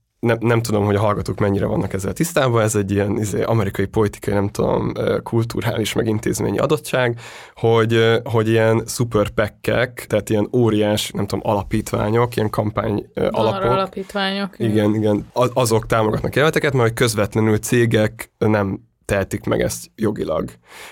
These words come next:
Speaker 1: De, de, de egy cég azt megteheti, meg egy nagy, nem tudom, vállalkozó vagy nagy tőkés azt megteheti, hogy a pénzét beteszi egy szuperpekbe,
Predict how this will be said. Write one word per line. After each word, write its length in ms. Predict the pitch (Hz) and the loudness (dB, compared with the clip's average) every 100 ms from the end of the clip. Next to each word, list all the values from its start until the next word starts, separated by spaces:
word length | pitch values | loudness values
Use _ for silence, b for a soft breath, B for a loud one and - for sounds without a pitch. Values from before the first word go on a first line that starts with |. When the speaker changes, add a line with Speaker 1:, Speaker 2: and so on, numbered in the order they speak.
| B | B
Speaker 1:
De, 280 | 113 123 123 | 0 2 2
de, 220 | 120 120 | 4 4
de 120 | 123 | 4
egy 100 | 117 | 2
cég 240 | - 120 | 2 2
azt 120 | 110 117 | 2 0
megteheti, 400 | 123 - 143 143 | 0 0 2 2
meg 160 | 107 | 2
egy 100 | 104 | 2
nagy, 300 | 104 104 98 - | 2 2 -2 -4
nem 200 | 101 101 | -4 -2
tudom, 200 | 104 101 | 0 0
vállalkozó 640 | 104 107 98 104 104 104 | 0 0 -2 -2 0 0
vagy 140 | 107 | 2
nagy 180 | 107 104 | 0 0
tőkés 260 | 120 107 113 | -2 -4 -4
azt 100 | 113 | -2
megteheti, 380 | 135 - 208 127 | -2 -2 -2 -2
hogy 80 | |
a 60 | 117 | 0
pénzét 340 | 131 113 110 104 | 2 2 2 0
beteszi 360 | 104 117 - | -2 -2 -4
egy 60 | 98 | -4
szuperpekbe, 720 | 185 - 196 - 131 113 110 | -4 -2 -2 0 0 0 -2